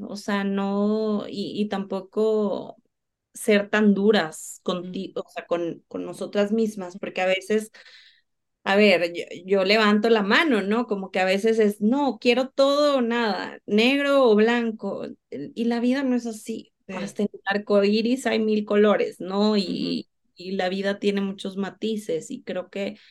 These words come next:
Speaker 1: eso ha sido el resultado también de mucho trabajo personal, como para poder decir, "A ver, hay que, hay que bus-, sí, claro, hay que ir por nuestros sueños, hay que ir por, por este impacto, pero también ser realistas, ¿no? También saber,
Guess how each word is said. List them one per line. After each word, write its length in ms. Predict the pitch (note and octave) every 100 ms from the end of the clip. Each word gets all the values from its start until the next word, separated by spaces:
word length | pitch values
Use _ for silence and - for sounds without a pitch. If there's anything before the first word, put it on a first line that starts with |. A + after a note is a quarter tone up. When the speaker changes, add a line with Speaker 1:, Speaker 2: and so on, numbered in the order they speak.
| _ _ -
Speaker 1:
eso 300 | G3+ G3+ F#3
ha 100 | G3+
sido 340 | G3+ G3+ G3+
el 100 | G3+
resultado 600 | G3+ G3+ - - E3 E3
también 420 | E3 G#3 G3+ F3 F3+
de 60 |
mucho 440 | G3 F3 - G3 F#3+
trabajo 960 | G#3+ G#3+ F3+ - G#3 G#3 G3 G3 G3+ G#3 _ _ _ _
personal, 760 | A3 G#3 G3+ F#3+ F#3+ F3+ F#3 G3
como 300 | G3 F3+ F3
para 300 | F3 F3+ F#3
poder 300 | F3+ F3+ F3
decir, 600 | F#3 F#3 F#3+ F#3 - - _ _ _ _ _ _ -
"A 140 | F3+
ver, 300 | G3 F#3 D3+ - -
hay 220 | F#3 G3
que, 280 | G3+ G#3 -
hay 160 | G3+ G3+
que 80 |
bus-, 280 | G3+ G#3+ A3 _ _ - _
sí, 320 | - G#3+ A3+
claro, 240 | G#3 E3+ D#3+
hay 140 | D#3+
que 100 | G3
ir 100 | G3
por 140 | G#3
nuestros 340 | A3 A3 - F3+
sueños, 460 | G3 G3 F#3+ G#3 G#3+
hay 140 | F#3+
que 100 | -
ir 120 | F3+
por, 300 | F#3 F#3 F#3
por 160 | - F#3+
este 200 | F3 -
impacto, 480 | G3+ G3+ G#3 G#3 C#4
pero 160 | A#3 G#3+
también 300 | F3+ F#3+ F3+
ser 200 | E3+ E3+
realistas, 640 | D#3+ G3+ G#3 - - -
¿no? 260 | F3 G3+
También 360 | G3+ E3+ F3 F3
saber, 440 | F#3 F3+ F3 F3